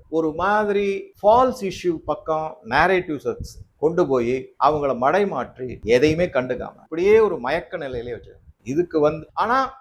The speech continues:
நான் திருப்பி நான் சொல்றேன், நான் பல பேரோட பேசிட்டேன். இங்க வந்து ஒரு மிகப்பெரிய அளவுல மனமாற்றம் வந்துகிட்டு இருக்கு. என்னுடைய அதற்கான முதற் காரணமாக நான் பார்க்கக்கூடிய ஒரு தலைவர் வந்து அண்ணாமலை தான். ஒரு மிகப்பெரிய மாற்றத்தை கொண்டு வந்திருக்காரு.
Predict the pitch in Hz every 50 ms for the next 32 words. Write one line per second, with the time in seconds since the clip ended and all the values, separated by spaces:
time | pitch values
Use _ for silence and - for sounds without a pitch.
0 | _ _ - - - - 170 156 147 - - 208 233 254 247 - 247 220 185 151
1 | - - 127 120 117 117 - - - 131 131 - - - - 170 185 214 233 226
2 | 247 247 240 226 208 208 170 147 143 - 120 - - - _ _ - _ _ _
3 | _ - 127 139 156 160 156 156 156 160 185 196 196 180 160 143 131 135 139 165
4 | 165 - - 165 160 165 160 147 135 131 131 131 127 120 113 113 127 139 143 143
5 | 127 127 127 - - 120 113 107 104 101 101 101 101 - - - - _ _ _
6 | - 113 135 175 214 240 269 285 285 277 269 269 262 262 254 240 240 240 240 240
7 | 233 - - - - 127 143 160 165 180 180 180 180 - 185 185 185 185 165 147
8 | 139 147 160 180 190 196 190 - - - 143 147 151 160 160 156 156 156 151 151
9 | 151 156 147 139 120 117 - - 139 143 127 127 139 - - 123 117 110 110 107
10 | 98 - - 117 117 120 120 110 107 104 107 110 - 76 - - 98 101 104 110
11 | 120 117 120 117 107 104 95 110 - - _ - - - - - - - - -
12 | - - - - - - - 117 127 147 143 160 165 175 165 147 135 139 147 147
13 | 147 127 - - - 160 165 143 143 135 120 107 101 - - -